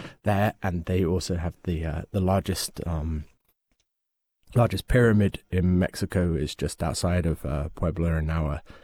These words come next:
a Marian shrine. And it was, uh, lovely to climb up there and to pray there.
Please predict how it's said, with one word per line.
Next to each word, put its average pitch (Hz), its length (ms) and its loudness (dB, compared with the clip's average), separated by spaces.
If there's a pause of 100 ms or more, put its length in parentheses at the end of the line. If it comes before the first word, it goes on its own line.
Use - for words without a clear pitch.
(360)
a - 20 -2
Marian 87 480 4
shrine. 82 760 -2
And 78 280 -4
it - 120 -14
was, 80 240 -8
uh, 82 200 -8
lovely 92 380 -6
to - 120 -8
climb 90 360 -2
up - 160 -6
there 85 200 -2
and 90 180 -4
to - 100 -14
pray 90 280 0
there. 85 240 0